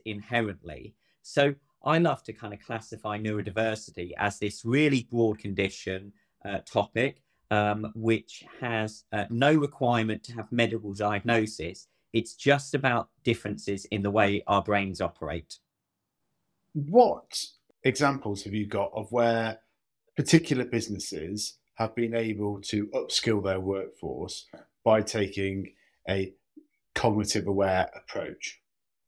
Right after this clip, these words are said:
Speaker 1: Sure. Well, first thing I'd say, Jimmy, is that there are very few examples of organisations that are doing this well. Um,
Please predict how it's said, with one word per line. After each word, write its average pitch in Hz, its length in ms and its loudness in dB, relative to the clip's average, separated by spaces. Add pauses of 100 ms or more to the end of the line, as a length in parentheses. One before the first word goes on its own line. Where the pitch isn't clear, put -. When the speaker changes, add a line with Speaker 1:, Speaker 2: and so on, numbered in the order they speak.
(580)
Speaker 1:
Sure. 90 400 -2 (160)
Well, 117 320 6 (1160)
first 175 240 6
thing 135 120 2
I'd 113 120 0
say, 120 200 -2
Jimmy, 101 320 -4
is 101 120 -6
that 117 120 -6
there 117 200 4
are 117 160 2
very 117 420 0
few 113 300 -2
examples 107 680 -6
of 104 120 -6
organisations 101 800 -2
that - 140 -4
are - 20 -18
doing 95 340 -8
this - 240 -16
well. 90 400 -2 (160)
Um, 101 500 2